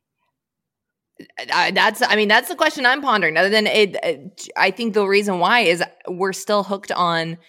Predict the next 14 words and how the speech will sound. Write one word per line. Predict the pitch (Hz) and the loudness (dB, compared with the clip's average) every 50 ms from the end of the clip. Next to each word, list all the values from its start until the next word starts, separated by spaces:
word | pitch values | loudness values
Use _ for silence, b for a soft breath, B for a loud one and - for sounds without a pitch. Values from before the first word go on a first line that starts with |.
| b b b b b | b b b b b
he | _ - 214 214 | _ -8 -4 -2
was | 208 202 180 | -2 -2 0
mom's | 190 185 180 180 180 175 - | 0 2 2 0 0 -4 -4
favorite, | - 202 208 185 196 175 - | -2 0 0 0 0 -2 -2
so | - 185 | -4 -6
we | 185 | -4
need | 185 180 165 | -4 -2 -2
to | 160 - | -2 -2
honor | - 165 190 202 196 185 | 0 0 0 0 0 2
that. | 170 151 147 - - | 2 2 2 0 -2
To | - 202 | -6 -6
me, | 190 190 233 320 370 | -4 -2 -2 0 2
I'm | 277 214 190 | 2 2 2
like, | 165 151 - - - | 0 -2 -4 -8 -14